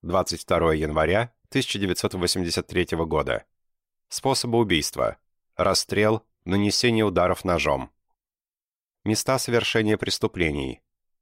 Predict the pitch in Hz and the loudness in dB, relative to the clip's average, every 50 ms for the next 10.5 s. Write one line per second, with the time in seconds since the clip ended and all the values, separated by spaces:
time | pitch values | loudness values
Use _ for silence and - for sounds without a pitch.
0 | _ _ _ 92 95 98 90 85 90 95 110 - - - - - 104 107 110 104 | _ _ _ 0 2 2 2 2 2 2 2 0 -2 -8 -6 -2 0 0 0 0
1 | 87 87 87 80 73 - - - 69 57 57 - _ - - - 95 87 - - | 2 2 2 2 0 -2 -4 -4 -4 -6 -6 -10 _ -12 -6 -4 -2 -2 0 2
2 | 85 69 64 - - _ _ _ _ _ _ _ _ _ _ _ - - - - | 0 0 0 -2 -8 _ _ _ _ _ _ _ _ _ _ _ -6 -4 0 0
3 | 131 113 - - 71 65 - - - - _ _ _ _ _ _ - - - 113 | 0 0 0 -2 -2 -2 -2 -4 -4 -10 _ _ _ _ _ _ -4 -2 2 2
4 | 113 107 - - 101 95 - 95 95 85 90 87 87 101 117 120 110 - - _ | 2 2 2 0 -2 0 0 0 0 2 2 2 4 2 2 0 -2 -6 -8 _
5 | - 98 92 110 110 107 113 120 131 131 - - 113 92 90 104 98 95 101 98 | -4 0 2 2 2 4 4 2 2 0 0 0 0 2 2 0 2 2 2 2
6 | 101 98 92 101 - - 107 98 - - 87 76 73 73 71 67 67 - _ _ | 2 2 0 -2 0 -2 -2 -2 0 0 0 0 0 -2 -2 -4 -4 -10 _ _
7 | _ _ _ _ _ _ _ _ 131 139 143 131 120 - - - 110 101 101 104 | _ _ _ _ _ _ _ _ 2 4 4 2 2 -2 -2 0 0 2 4 2
8 | 110 120 127 120 113 110 98 101 98 - - 107 95 - 90 85 82 85 95 110 | 2 2 0 0 -4 -4 -2 -2 0 2 0 0 0 0 0 2 2 2 0 0
9 | 107 - - 123 117 104 98 104 - 127 113 - - - 90 90 85 - - 87 | 0 -2 -2 -2 0 0 0 0 0 -2 -2 -2 -2 0 0 0 0 0 0 0
10 | 82 82 82 90 113 135 131 131 127 120 | 2 2 2 2 0 2 2 2 2 0